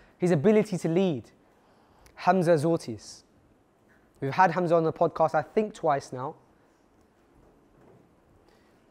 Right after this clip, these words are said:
And I've had countless interactions with him off screen. Hamza said,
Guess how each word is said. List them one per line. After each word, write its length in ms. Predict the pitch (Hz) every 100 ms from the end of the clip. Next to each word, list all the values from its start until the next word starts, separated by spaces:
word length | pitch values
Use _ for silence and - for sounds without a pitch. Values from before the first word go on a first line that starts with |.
| _ - - - _ _ _ _
And 120 | 143 165
I've 120 | 160
had 160 | 175
countless 480 | - 185 208 196 170
interactions 440 | 165 165 - 151 135
with 120 | 131
him 120 | 139
off 120 | 135
screen. 400 | - 139 127 107 - _ _ _ _ _ _
Hamza 360 | - 240 269 214
said, 360 | - 131 156